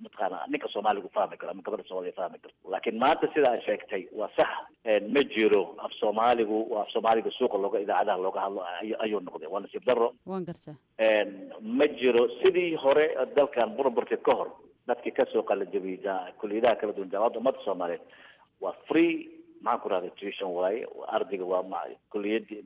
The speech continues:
Speaker 1: dugsiga, dugsigiisa, qalabkiisa, macallinkiisa, wax qiimo laga rabo ma jiro. Laakiin maadaama waddanka dhaqaalihiisa uu yar yahay,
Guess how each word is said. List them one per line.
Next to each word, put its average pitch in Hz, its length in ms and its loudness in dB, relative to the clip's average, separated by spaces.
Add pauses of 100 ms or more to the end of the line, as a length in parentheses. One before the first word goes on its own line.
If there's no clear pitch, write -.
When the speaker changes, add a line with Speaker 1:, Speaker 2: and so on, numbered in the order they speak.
Speaker 1:
dugsiga, 110 340 -10
dugsigiisa, 101 600 -14
qalabkiisa, 110 640 -2
macallinkiisa, 104 580 -4 (140)
wax - 200 -2 (220)
qiimo 240 200 0
laga 110 180 2
rabo 98 240 -4
ma 98 60 -14
jiro. - 220 -16 (520)
Laakiin 123 340 2
maadaama 120 340 6
waddanka 120 300 4
dhaqaalihiisa 120 480 2
uu 123 100 -2
yar 131 180 6
yahay, 92 340 -2